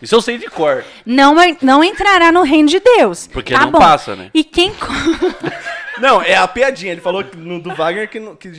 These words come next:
Speaker 3: Deus não ia conseguir subir. Ele
Speaker 1: Ah, é
Speaker 3: falou,
Speaker 1: verdade.
Speaker 3: agora não
Speaker 1: Se
Speaker 3: ia
Speaker 1: chegar lá. Mas uma outra coisa também que
Speaker 2: É.
Speaker 1: deu, que, que a pessoa não cuidando do templo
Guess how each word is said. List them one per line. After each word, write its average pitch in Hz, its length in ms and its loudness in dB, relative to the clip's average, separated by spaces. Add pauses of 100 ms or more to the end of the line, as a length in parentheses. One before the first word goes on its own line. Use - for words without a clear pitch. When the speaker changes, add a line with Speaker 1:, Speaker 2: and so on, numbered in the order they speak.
Speaker 3:
Deus 151 260 -10
não 180 60 -14
ia 185 60 -14
conseguir 180 280 -20
subir. 180 400 -14
Ele 185 140 -12
Speaker 1:
Ah, 143 160 4
é 147 120 6
Speaker 3:
falou, 156 160 4
Speaker 1:
verdade. 127 380 2
Speaker 3:
agora 190 340 -4
não 208 80 -12
Speaker 1:
Se 143 60 -6
Speaker 3:
ia 147 60 -2
Speaker 1:
chegar 151 360 2
lá. 143 140 2 (140)
Mas 180 140 -2
uma 190 100 -2
outra 214 200 -4
coisa 160 280 -4
também 135 260 -6
que 185 80 -10
Speaker 2:
É. 226 60 -4
Speaker 1:
deu, 196 180 -4
que, 123 440 -12
que 117 100 -12
a 110 80 -6
pessoa 113 340 -10
não 131 140 -6
cuidando 117 340 -4
do 104 140 -8
templo 107 480 -8